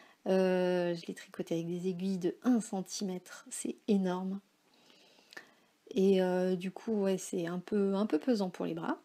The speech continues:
<laughs> Du coup, euh, oui, le thème du culture de pelote, c'est « On sort les pieux ». C'était plus qu'approprié.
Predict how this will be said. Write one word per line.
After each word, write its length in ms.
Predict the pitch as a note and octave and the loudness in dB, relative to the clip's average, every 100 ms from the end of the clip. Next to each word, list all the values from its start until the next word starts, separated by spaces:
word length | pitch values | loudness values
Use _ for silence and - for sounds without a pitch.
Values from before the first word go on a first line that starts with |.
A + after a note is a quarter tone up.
| _ | _
<laughs> 60 | G#3 - - F3+ G3 - _ - - | -4 -2 -4 -4 -4 -8 _ -20 -6
Du 100 | G#3 | -6
coup, 300 | - G#3+ G#3+ | -4 0 4
euh, 100 | F#3 | 4
oui, 260 | G3 G3+ G3 | 4 2 0
le 140 | F#3 | 0
thème 300 | F3+ G3 F#3+ | 2 2 2
du 200 | F3 F3+ | 0 -4
culture 340 | E3+ G3 - F#3 | -8 -10 -4 -2
de 80 | F3+ | 0
pelote, 260 | F#3 F#3+ | 0 0
c'est « 120 | - E3+ | -2 -6
On 100 | E3 | -2
sort 160 | F3+ | -2
les 100 | F3+ | -2
pieux ». 220 | F3 - - - - - - - - - - - | -4 -8 -12 -16 -20 -18 -16 -18 -20 -20 -20 -14
C'était 420 | - - - F3+ | -10 -6 -6 -6
plus 260 | - G#3 | -6 -6
qu'approprié. 600 | - - - - - - | -4 -4 -6 -8 -10 -10